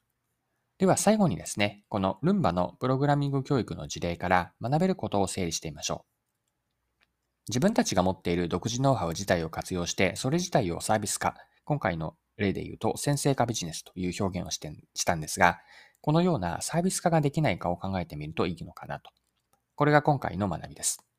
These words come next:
ノウハウは商品やサービスの競争優位の源泉である一方で、自分たちにとっては当たり前すぎると、うんと、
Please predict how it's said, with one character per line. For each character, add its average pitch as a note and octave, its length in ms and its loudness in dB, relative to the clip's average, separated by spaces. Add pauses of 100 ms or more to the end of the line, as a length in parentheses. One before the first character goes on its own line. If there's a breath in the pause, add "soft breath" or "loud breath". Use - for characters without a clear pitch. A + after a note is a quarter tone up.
(840)
ノ D#3 120 6
ウ - 20 6
ハ F3+ 100 4
ウ F#3 40 4
は F3+ 100 4
商 G3+ 180 6
品 B2 140 2
や D#2+ 100 -2
サ - 140 2
ー G2 60 6
ビ F2 60 -6
ス - 140 -6
の F2 120 -2
競 E3 160 0
争 E3 220 0
優 D#3+ 200 4
位 E2+ 100 -2
の D#2+ 100 -8
源 G2 220 -2
泉 A2+ 200 -4
で A2 100 2
あ G#2 60 4
る E2 80 -2
一 - 140 -12
方 E2+ 160 -8
で、 E2 280 -4 (100)
自 - 100 -4
分 G#3 140 2
た F#3+ 140 8
ち - 120 -2
に E3+ 60 -4
と E3 80 -4
っ - 100 -8
て - 80 -8
は - 120 -6
当 D#3+ 80 -6
た C#3+ 80 0
り D#3+ 100 2
前 D#3 160 2
す D3+ 160 -4
ぎ C#3+ 80 2
る E2 120 -4
と、 D#2+ 240 -4 (1500 soft breath)
う F#2+ 100 -6
ん E2+ 180 -6
と、 E2 100 -6